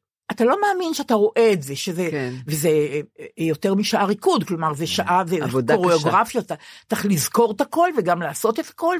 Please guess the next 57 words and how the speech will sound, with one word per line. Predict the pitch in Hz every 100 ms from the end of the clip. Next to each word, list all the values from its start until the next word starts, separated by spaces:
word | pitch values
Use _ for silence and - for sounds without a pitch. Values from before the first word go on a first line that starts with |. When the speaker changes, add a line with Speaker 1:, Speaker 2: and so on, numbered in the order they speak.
| 196
Speaker 1:
וגם | 156 180 180
הגוף | 143 196 226 240
Speaker 2:
נכון. |
Speaker 1:
שלך | 170 196
נשמע | 170 143 - 190 240
לך, | 285 403 403 - - -
זה | 180 190
מרהיב. | 226 202 190 190 233 160 113 - _ _ _ _ _ _ _ 247
אבל | 247 226
מה? | 160 123 139 - _ _ _ -
איכשהו, | 480 - - 294 214 196
אני | 202 226
לא | 285
אוהבת | 370 339
את | 277
המילה, | 233 214 220 233 -
את | -
המילה | 202 202 202
התחברתי, | 220 - 185 185 180 -
לא | 139
התחברתי, | 165 - 214 208 196
כן | 170
התחברתי. | 185 220 190 - - - - -
Speaker 2:
כן. | - 131
Speaker 1:
איכשהו | 294 - - 359
זה | 285
לא | 254
נגע | 277 285 240 240
אל-, | 240 240 - _ -
לא, | 254 -
גם | 202 233
לא | 233
נגע | 247 220 233
לליבי, | 240 240 196 285
זה | 233
לא | 208
כל | 196 190
כך | -
טוב. | - 175 - - - -
איכשהו, | 359 - 311 -
את | 233
יודעת | 220 277
מה, | 320
אני | 269
אגיד | 220 247
את | 294
זה | 214
אחרת, | 196 - 185 180
לא | 269
הבנתי | 330 294 285
את | 247
הסיפור | 233 226 190 214 180
כל | - 151
כך. | - - -
זאת | 190
Speaker 2:
כן. | 208
Speaker 1:
אומרת, | 208